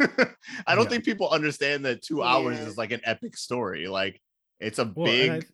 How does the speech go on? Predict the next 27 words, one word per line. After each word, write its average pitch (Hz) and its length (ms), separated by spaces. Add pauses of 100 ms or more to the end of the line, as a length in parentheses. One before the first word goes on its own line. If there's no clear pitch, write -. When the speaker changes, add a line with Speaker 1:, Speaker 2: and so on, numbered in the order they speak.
(120)
Speaker 3:
Two 415 220
Speaker 2:
yeah. - 140 (1120)
Speaker 3:
And 294 140
in 320 120
Korean 370 480
film, 349 380 (260)
Asian 330 380
film, 392 480
two 415 200
hours 269 520
is 220 460 (100)
four 277 180
different 269 320
stories, 185 460
and 202 120
they 190 60
all 185 160
make 170 120
Speaker 1:
And 202 160
Speaker 3:
sense. 113 120
Speaker 2:
Yeah. 101 240
Speaker 1:
and 151 260
they 151 120
all 135 240
make 127 180
sense 139 320
once, 131 180